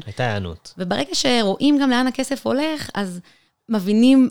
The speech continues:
Speaker 2: מה אנחנו עושים באגודה, וזה גורם לנו להסביר יותר טוב אפילו את הפעילות שלנו.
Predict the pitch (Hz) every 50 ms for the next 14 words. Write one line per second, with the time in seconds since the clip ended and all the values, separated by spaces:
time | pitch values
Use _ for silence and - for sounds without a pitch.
0 | - _ 214 220 214 220 220 214 - - 196 190 180 - - 190 196 190 185 185
1 | 180 170 165 156 160 180 185 190 175 175 156 160 156 160 165 190 202 208 196 196
2 | 196 202 208 196 185 180 - - 190 190 185 180 - 190 175 175 190 185 180 -
3 | 185 180 175 170 - - 160 160 180 202 220 214 - - 165 156 156 151 151